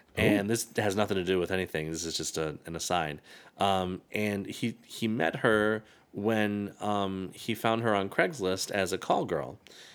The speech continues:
Speaker 2: And, uh, <laughs> he, he said, "She's only doing this just to pay some bills, and I'm gonna get her out of there." And she's
Speaker 1: Ugh.
Speaker 2: already said that she loves me, and I love her,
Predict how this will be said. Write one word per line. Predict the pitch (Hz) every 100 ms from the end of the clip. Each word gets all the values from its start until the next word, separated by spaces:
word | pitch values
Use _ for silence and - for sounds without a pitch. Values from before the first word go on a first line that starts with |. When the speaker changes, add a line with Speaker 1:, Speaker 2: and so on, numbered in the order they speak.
| - _
Speaker 2:
And, | 104 101 95 92 90 87 - -
uh, | 98 92 92 -
<laughs> | 110 - - - - - - _
he, | - - - - 120 - 139 135 160 160 156 - - -
he | 131 135
said, | - 143 131 127 123 - -
"She's | - 110 113
only | 139 147
doing | 147 151 147
this | 151 147 147 - - - -
just | - 123 -
to |
pay | 120 127 131
some | 131 107
bills, | 107 131 131 135 135 143 - - - _ -
and | 104
I'm | 110
gonna | 135 127
get | 117 110
her | 98
out | 104 107
of | 98
there." | 87 87 85
And | 69 95 92 90 -
she's | -
Speaker 1:
Ugh. | 117 113 117
Speaker 2:
already | 117 123
said | 123 127 117
that | 104
she | -
loves | 107 110 107
me, | 110 107 107
and | 98
I | 107
love | 120 104
her, | - 110 107 104 104